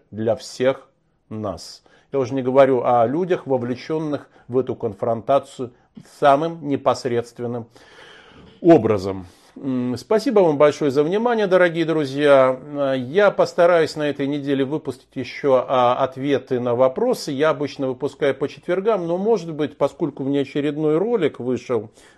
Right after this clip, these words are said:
вот сегодня, среда у нас, значит, может быть, в-, ответы на вопросы появятся уже в пятницу. Пятница это у нас, да, двадцать первое февраля. Посмотрим, пока ещё не знаю.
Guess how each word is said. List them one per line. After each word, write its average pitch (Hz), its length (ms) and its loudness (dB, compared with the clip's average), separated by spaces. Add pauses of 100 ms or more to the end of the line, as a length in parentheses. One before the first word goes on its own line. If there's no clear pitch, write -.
вот 123 160 -6
сегодня, 139 500 -4
среда 139 440 -2
у 170 60 -2
нас, 143 180 -4
значит, 170 280 -8
может 170 240 -10
быть, 147 200 -10
в-, 127 420 -8
ответы 139 360 -4
на 127 100 -2
вопросы 131 460 -6
появятся 139 560 -2
уже 120 220 -8
в 110 60 -18
пятницу. - 720 -4 (420)
Пятница 185 440 -6
это 143 140 -6
у 139 40 -6
нас, 123 220 -4
да, 113 140 0
двадцать 151 380 -4
первое 143 360 -2
февраля. 113 520 -2
Посмотрим, 120 640 -10
пока 117 260 -8
ещё 117 260 -8
не 110 120 -10
знаю. 85 440 -12